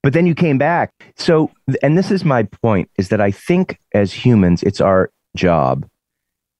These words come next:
to deal in human collision and deal with each other. And that we,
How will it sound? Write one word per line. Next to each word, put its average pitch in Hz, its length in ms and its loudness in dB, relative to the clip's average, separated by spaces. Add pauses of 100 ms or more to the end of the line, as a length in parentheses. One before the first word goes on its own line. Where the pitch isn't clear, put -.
(160)
to 90 480 2 (320)
deal 101 320 2
in 98 160 2
human 90 420 2
collision 78 640 -2 (420)
and 87 180 2
deal 92 260 2
with 85 160 0
each 76 180 -4
other. - 360 -4 (340)
And 101 180 2
that 101 80 -2
we, 95 180 0